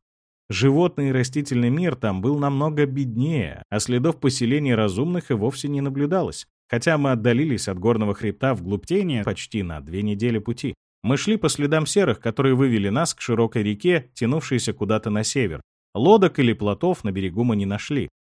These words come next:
из чего выходило, что остроухих, скорее всего, доставили кораблем или лодками, которые потом уплыли восвояси.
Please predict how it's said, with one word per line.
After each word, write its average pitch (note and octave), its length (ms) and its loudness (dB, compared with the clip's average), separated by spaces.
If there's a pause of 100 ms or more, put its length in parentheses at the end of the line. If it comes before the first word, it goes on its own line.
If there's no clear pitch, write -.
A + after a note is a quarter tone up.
из B2 100 0
чего E3+ 240 2
выходило, B2+ 520 0
что - 200 -2
остроухих, A2+ 600 -2
скорее G#2+ 360 -2
всего, D#3+ 280 -2
доставили C#3 520 0
кораблем G#2+ 640 -2
или G#2 200 -2
лодками, G#2+ 600 -2
которые A2 320 0
потом D#3+ 340 -4
уплыли A2+ 320 0
восвояси. F#2+ 680 -4